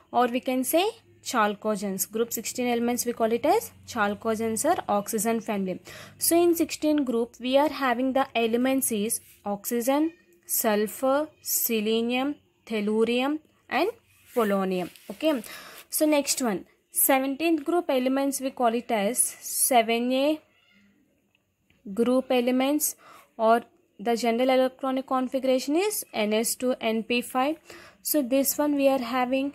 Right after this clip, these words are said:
halogen family we can say, or we can say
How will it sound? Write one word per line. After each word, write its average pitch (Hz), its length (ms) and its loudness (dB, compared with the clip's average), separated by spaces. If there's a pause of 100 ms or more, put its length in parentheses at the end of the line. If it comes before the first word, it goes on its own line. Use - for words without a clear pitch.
(120)
halogen 233 600 0
family 220 420 0
we 233 100 -2
can 233 260 -2
say, 269 400 2 (640)
or 220 280 4
we 220 140 -4
can 220 260 -6
say 247 420 -4